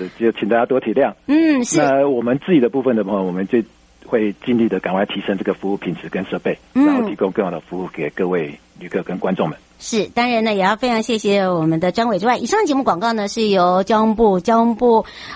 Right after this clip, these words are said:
Speaker 1: 也是民用航空局，我们简称民航局，还有交-，正声广播电台共同直播，陪伴大家也是张自力专委，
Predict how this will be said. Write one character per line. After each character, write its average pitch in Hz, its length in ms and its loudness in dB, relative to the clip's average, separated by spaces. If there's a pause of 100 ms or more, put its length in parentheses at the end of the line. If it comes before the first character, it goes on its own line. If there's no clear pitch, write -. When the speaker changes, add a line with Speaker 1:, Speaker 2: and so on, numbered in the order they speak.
Speaker 1:
也 185 140 2
是 226 200 0
民 208 220 4
用 226 220 0
航 190 220 0
空 233 220 4
局， 180 220 0
我 208 100 0
们 175 80 -2
简 165 200 0
称 214 240 0
民 196 160 -2
航 208 200 0
局， 196 340 2 (260)
还 196 180 -2
有 185 220 0
交-， 202 280 -4
正 240 180 -2
声 233 180 -2
广 170 120 -2
播 139 80 -4
电 226 140 0
台 202 160 -2
共 196 160 -2
同 175 180 0
直 196 200 -4
播， 208 300 2
陪 226 140 -2
伴 330 220 4
大 285 180 0
家 240 280 0
也 190 240 0
是 202 360 2
张 214 240 0
自 220 140 -2
力 196 160 2
专 214 260 0
委， 214 160 -2